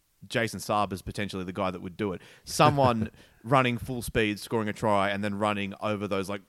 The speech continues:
Speaker 1: into the club seats that are behind the in goals,
Speaker 2: Oh,
Speaker 1: like, with
Speaker 2: yeah.
Speaker 1: the little fence. But you see that in the N F L sometimes. Like, N F L players
Speaker 2: Hey,
Speaker 1: have
Speaker 2: we
Speaker 1: done
Speaker 2: saw
Speaker 1: that.
Speaker 2: Muck Riddell do it down at
Speaker 1: That's
Speaker 2: Wynn
Speaker 1: true. Well,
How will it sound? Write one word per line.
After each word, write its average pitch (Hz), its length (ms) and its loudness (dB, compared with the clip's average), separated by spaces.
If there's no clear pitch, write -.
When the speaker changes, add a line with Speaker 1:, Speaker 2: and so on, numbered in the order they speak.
Speaker 1:
into 120 160 -8
the 107 120 -6
club 104 340 -4
seats - 300 -6
that 113 100 -4
are 101 60 -4
behind 101 360 -2
the 95 120 -6
in 101 80 -6
goals, 92 180 -4
Speaker 2:
Oh, 127 120 8
Speaker 1:
like, 123 100 8
with 123 80 6
Speaker 2:
yeah. 127 120 8
Speaker 1:
the 117 60 4
little 117 220 0
fence. 104 240 -4
But 156 100 -2
you 196 100 -2
see 262 140 2
that 233 100 0
in 175 60 -2
the 151 80 0
N 139 60 2
F 127 100 -4
L 139 140 0
sometimes. 95 340 -8
Like, 131 100 -8
N 175 80 -2
F 175 80 -2
L 165 80 0
players 110 200 2
Speaker 2:
Hey, 254 60 12
Speaker 1:
have 226 80 12
Speaker 2:
we 220 60 6
Speaker 1:
done 190 80 6
Speaker 2:
saw 247 120 12
Speaker 1:
that. 180 40 8
Speaker 2:
Muck 180 220 8
Riddell 143 260 10
do 117 200 4
it 113 80 -2
down 117 180 4
at 104 100 -4
Speaker 1:
That's 139 120 6
Speaker 2:
Wynn 127 100 6
Speaker 1:
true. - 160 6
Well, 139 80 12